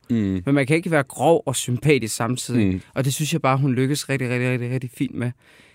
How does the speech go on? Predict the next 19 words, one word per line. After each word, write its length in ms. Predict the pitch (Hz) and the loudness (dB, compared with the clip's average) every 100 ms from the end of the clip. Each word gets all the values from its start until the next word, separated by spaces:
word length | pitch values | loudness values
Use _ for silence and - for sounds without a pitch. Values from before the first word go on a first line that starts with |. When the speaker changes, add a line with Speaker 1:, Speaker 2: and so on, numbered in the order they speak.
| _ - | _ 0
Speaker 2:
Øh, 320 | 127 113 113 | 2 2 0
så 140 | - 135 | 0 0
hende, 400 | 113 165 202 196 | 2 2 2 2
øh, 320 | 147 131 120 - - _ | 2 2 0 -4 -20 _
hende 200 | - 156 | 0 0
kan 100 | 160 | 2
jeg 80 | 139 | 0
super, 460 | - - 185 - 123 | 0 -2 -2 -4 -6
super 320 | - 127 104 | -6 -6 -6
godt 220 | 107 110 | -4 -4
lide. 220 | 110 113 - _ - | -6 -8 -10 _ -4
Øh, 320 | 113 110 104 | -2 -2 -2
og 80 | 104 | -4
jeg 140 | 110 | -6
drømmer 360 | 113 110 117 139 | -6 -2 0 2
også 280 | 107 110 110 | 0 -2 -4
om 140 | 110 | -4
en 80 | 107 | -4
dag 220 | 117 117 | -4 -4